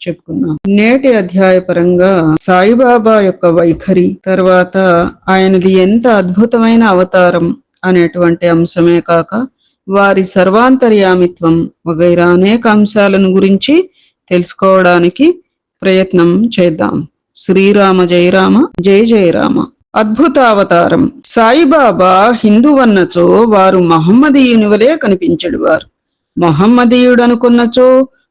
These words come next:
హిందూ మతాచార సంపన్నుడుగా కాన్పించుచుండెను. ఆయన హిందువా లేక మహమ్మదీయుడా అన్న విషయం ఇదమిత్తముగా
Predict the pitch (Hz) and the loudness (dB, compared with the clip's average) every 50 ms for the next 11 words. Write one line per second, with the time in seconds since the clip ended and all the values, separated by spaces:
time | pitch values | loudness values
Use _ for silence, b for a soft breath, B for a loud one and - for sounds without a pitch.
0 | _ _ - 247 262 277 285 349 349 339 311 294 277 - 269 254 247 247 240 240 | _ _ 0 2 2 4 2 2 2 2 2 2 2 0 0 0 0 0 0 0
1 | 226 226 220 214 208 202 - 175 175 175 202 233 226 220 214 208 196 202 190 214 | 0 2 2 0 -2 -2 -2 -2 -2 0 0 0 2 2 2 2 0 2 2 2
2 | 233 277 294 269 220 190 190 208 226 220 262 262 262 254 226 196 196 180 - - | 2 0 0 0 0 0 0 0 0 0 0 0 2 0 -2 -2 0 0 0 0
3 | - - - - - - _ _ _ _ _ _ _ - 196 190 196 196 190 196 | 0 0 -2 -4 -6 -6 _ _ _ _ _ _ _ -4 -2 0 0 2 0 0
4 | 190 185 175 180 175 175 180 190 196 202 196 202 208 202 220 269 302 294 285 262 | 0 0 0 0 0 2 2 2 2 2 2 2 2 2 2 2 2 2 2 2
5 | 262 262 254 226 208 202 190 208 240 254 262 262 240 233 226 214 214 208 196 202 | 2 0 0 0 0 0 0 2 2 2 2 2 2 0 2 2 2 2 2 2
6 | 196 190 180 156 147 151 - _ _ _ _ - 196 196 208 208 202 185 165 165 | 2 2 2 0 -2 -6 -10 _ _ _ _ -4 0 0 2 2 0 0 0 -2
7 | 170 - 247 233 226 220 202 180 160 143 - - _ _ _ _ - 202 196 269 | -2 0 0 0 2 2 0 0 0 0 -2 -4 _ _ _ _ -4 -2 0 2
8 | 285 294 277 277 - - 220 202 202 185 180 190 180 | 2 2 0 -2 -2 -2 -2 0 0 0 2 2 2